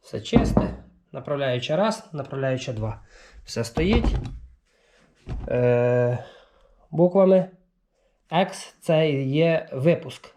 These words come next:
X. X випуск.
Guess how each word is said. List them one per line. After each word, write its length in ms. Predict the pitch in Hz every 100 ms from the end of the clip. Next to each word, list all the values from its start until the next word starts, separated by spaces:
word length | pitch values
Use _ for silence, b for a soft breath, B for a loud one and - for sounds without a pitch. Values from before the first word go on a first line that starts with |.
| -
X. 400 | 139 - - - _ _ _ _ _ _ _
X 420 | 143 131 - - -
випуск. 460 | 123 123 - -